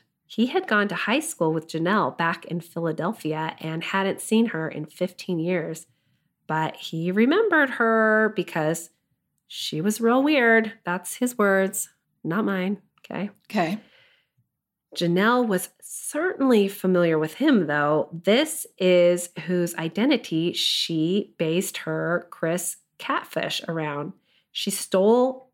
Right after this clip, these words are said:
Speaker 1: this Chris's pictures from Facebook to deceive everyone. And coincidentally, Chris Jaden is in some kind of security job. So she just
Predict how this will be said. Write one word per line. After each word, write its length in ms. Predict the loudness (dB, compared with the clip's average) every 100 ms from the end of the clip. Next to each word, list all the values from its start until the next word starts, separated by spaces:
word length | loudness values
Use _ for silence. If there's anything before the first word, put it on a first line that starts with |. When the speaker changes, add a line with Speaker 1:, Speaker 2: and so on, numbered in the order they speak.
| _
Speaker 1:
this 240 | -2 -2 -2
Chris's 480 | -2 -2 0 -4 -4
pictures 460 | -4 -2 0 0
from 260 | -2 -4 -4
Facebook 640 | -2 -2 -2 -2 -2 -4 -10
to 120 | -8
deceive 680 | -6 -6 -4 -2 0 0 -2
everyone. 760 | -4 -2 -2 -4 -4 -4 -4 -6 _ _ _ _ -4
And 460 | 0 2 2 0 -4 _ _ _ _ _ _ -8
coincidentally, 920 | -2 -2 0 0 2 4 4 4 2
Chris 360 | 0 0 0 -2
Jaden 800 | -2 2 2 2 2 2 0 -2 _ _ _
is 180 | 0 4
in 160 | 4 4
some 240 | 2 2
kind 300 | 2 2 4
of 280 | 4 0 -4
security 720 | -12 -6 -6 -4 0 2 4 2
job. 420 | 4 4 2 -2
So 600 | -4 2 4 2 0 -6 _ _ _ _ _
she 240 | -6 -2
just 340 | 2 2 0